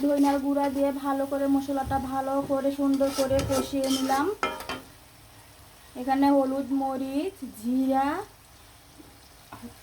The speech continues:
ধনিয়ার গুঁড়া দিলাম। আর এক এক করে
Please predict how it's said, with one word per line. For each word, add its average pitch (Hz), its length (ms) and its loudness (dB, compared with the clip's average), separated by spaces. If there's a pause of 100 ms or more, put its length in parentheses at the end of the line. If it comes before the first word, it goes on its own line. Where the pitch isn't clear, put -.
ধনিয়ার 254 460 2
গুঁড়া 277 200 2 (100)
দিলাম। 269 280 0 (320)
আর 262 100 -2 (180)
এক 254 100 -10 (100)
এক 254 80 -8 (100)
করে 254 180 -2